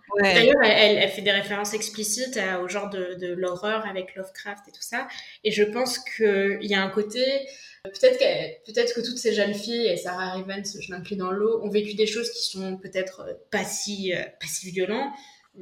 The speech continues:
Speaker 2: Et là, finalement, elles jouent à se faire peur comme, euh, comme nous, on peut écouter, euh, du true crime ou on peut regarder des, des,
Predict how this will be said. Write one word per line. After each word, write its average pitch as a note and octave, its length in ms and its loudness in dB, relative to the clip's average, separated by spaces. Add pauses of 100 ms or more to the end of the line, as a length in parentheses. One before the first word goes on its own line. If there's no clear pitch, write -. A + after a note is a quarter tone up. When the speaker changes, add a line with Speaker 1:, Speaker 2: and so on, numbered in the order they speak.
(200)
Speaker 2:
Et G#3+ 180 8
là, A#3+ 300 6
finalement, A3 420 0
elles G#3+ 120 2
jouent G3 240 -2
à A3+ 120 4
se - 140 -4
faire - 280 -4
peur B3 360 0
comme, G#3+ 260 0
euh, F#3 300 4
comme G3 320 0
nous, A3 360 2
on F#3+ 60 -4
peut F#3+ 300 -4
écouter, G#3 560 -4
euh, F#3 140 -2
du F3 160 -10
true - 180 -16
crime G#3+ 540 2
ou F3 160 -2
on F3 40 -6
peut F#3+ 100 -10
regarder F#3+ 320 -10
des, F3+ 320 -8
des, F3+ 280 -12